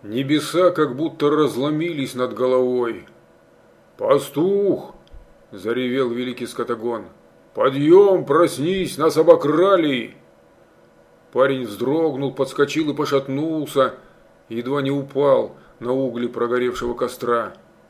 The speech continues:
«А, чё?» – пробормотал. «Где? Кто обокрал?» «А я откуда знаю? Только ты сам посуди. Вчера было семнадцатое, а нынче восемнадцатое.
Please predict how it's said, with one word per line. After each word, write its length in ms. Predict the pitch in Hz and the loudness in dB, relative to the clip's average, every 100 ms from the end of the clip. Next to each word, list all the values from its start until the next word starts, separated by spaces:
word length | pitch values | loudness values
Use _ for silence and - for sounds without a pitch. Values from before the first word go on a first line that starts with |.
| _ _ _ _ _ - | _ _ _ _ _ -2
«А, 280 | 143 147 | 0 0
чё?» – 380 | - 143 165 143 - | -2 0 0 0 -6
пробормотал. 640 | 131 123 131 131 127 123 | -4 -2 0 2 2 0
«Где? 260 | 104 123 156 | 0 0 0
Кто 220 | - 156 | 2 0
обокрал?» 560 | 143 135 127 131 120 - - _ _ _ _ _ _ _ _ _ _ - | 2 2 6 4 4 -6 -20 _ _ _ _ _ _ _ _ _ _ -8
«А 140 | 107 | -2
я 160 | 143 180 | 4 4
откуда 320 | 147 160 147 | 4 0 -2
знаю? 540 | 113 131 151 127 113 - _ _ _ _ | -2 -2 -2 -2 -4 -12 _ _ _ _
Только 240 | 143 151 | -4 -2
ты 140 | 156 165 | -2 -2
сам 240 | 170 165 | 0 -2
посуди. 520 | 135 123 135 127 113 - _ _ _ - | -2 -4 -4 -4 -8 -12 _ _ _ -12
Вчера 320 | - 151 160 | 0 6 6
было 200 | 151 147 | 6 -2
семнадцатое, 840 | 147 143 165 175 - 127 117 101 - _ _ _ | -2 -2 0 -2 -4 -4 -4 -6 -14 _ _ _
а 120 | 120 | -4
нынче 260 | 143 151 127 | -2 -2 -2
восемнадцатое. 920 | 135 127 135 135 156 - 139 127 107 | -2 -2 -4 -2 -4 -4 -2 -2 -2